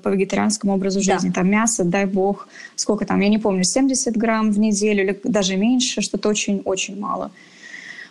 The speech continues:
Speaker 1: рекомендует. Вот. А, ну,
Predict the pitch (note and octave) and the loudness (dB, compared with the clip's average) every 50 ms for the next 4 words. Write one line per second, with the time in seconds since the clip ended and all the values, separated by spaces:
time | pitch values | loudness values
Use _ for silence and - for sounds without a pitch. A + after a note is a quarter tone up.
0 | - - - - - G3 F#3+ G3 F#3 F#3 - C#3+ G#3 - - - - - - - | -10 -10 -6 -2 0 0 0 2 0 0 0 0 -2 -2 -4 -6 -6 -6 -6 -8
1 | - - - G3+ F#3 G#3 G#3+ G3+ F#3+ F#3 - - - G#3 G#3+ G#3 G#3 G#3 G#3 G#3 | -6 -4 -2 0 2 2 2 2 0 -2 -4 -4 0 0 2 2 2 2 2 2
2 | G3+ - - - - - - - C4+ | 0 -2 -6 -8 -6 -4 0 0 2